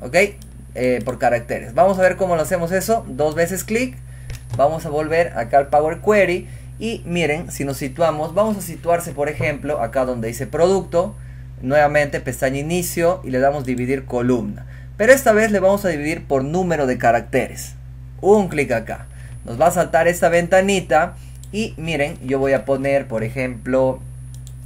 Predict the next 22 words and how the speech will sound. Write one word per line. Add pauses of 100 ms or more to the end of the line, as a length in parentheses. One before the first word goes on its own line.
(160)
cinco
caracteres. (440)
¿Ok?
Voy
a
poner
cinco
caracteres. (500)
O
sea, (340)
acá,
miren,
para
que
me
entiendan
más,
dice
dividir, (460)
eh,
una
vez